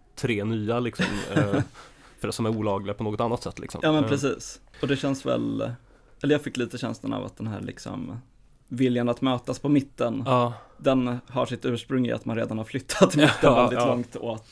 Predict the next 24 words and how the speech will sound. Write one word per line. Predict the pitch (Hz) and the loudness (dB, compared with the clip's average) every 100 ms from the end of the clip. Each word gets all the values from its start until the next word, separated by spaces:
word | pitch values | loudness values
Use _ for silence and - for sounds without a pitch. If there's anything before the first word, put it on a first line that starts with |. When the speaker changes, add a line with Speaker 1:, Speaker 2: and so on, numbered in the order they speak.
| - | -8
Speaker 2:
det | 131 123 | -2 0
hållet | 120 113 - | 0 -2 -2
man | 123 | -2
vill | 120 | 0
flytta | 117 107 - | -2 -6 -6
den | 95 | -6
åt. | 90 - - | -8 -12 -10
Speaker 1:
Verkligen. | 120 117 113 113 107 - - | -4 -4 -4 -6 -6 -10 -20
Speaker 2:
Och | 233 - | -16 -10
då | - 107 131 | -8 -10 -10
passar | - 107 | -12 -10
det | 120 | -6
bra | 113 | -4
att | 110 | -4
mötas | 107 107 117 | -6 -8 -6
där, | 127 | -4
liksom. | 113 - - - - - _ _ _ _ | -6 -10 -16 -18 -20 -20 _ _ _ _
Men, | - 139 131 131 131 | -2 2 2 2 0
ehm, | 131 131 131 127 127 131 - _ - | 0 0 -2 -4 -4 -6 -12 _ -6
vi, | 147 151 143 139 135 | 0 2 4 2 0
eh, | 95 117 | -4 -2
var | 135 | 0
ju | |
där, | 123 139 | 2 0